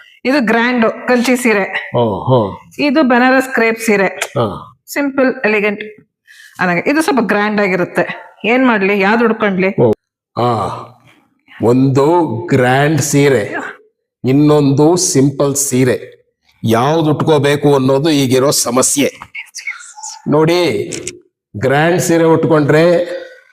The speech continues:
Speaker 2: ನಮ್ಮ ವಿರೋಧ ಪಕ್ಷದವ್ರಿಗೆ ಹೊಟ್ಟೆ ಉರಿ ಬರುತ್ತೆ. ಯಾರಿಗೆ?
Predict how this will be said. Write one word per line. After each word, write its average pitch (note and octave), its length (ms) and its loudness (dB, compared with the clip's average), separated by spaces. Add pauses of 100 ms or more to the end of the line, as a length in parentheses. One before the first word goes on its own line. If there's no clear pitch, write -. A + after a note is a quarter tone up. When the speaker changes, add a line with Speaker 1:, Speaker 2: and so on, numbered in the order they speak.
(320)
Speaker 2:
ನಮ್ಮ D#3 280 2
ವಿರೋಧ E3 500 2
ಪಕ್ಷದವ್ರಿಗೆ D#3 920 2
ಹೊಟ್ಟೆ D#3 400 0
ಉರಿ D#3+ 200 2
ಬರುತ್ತೆ. D3 680 -2
ಯಾರಿಗೆ? E3+ 440 2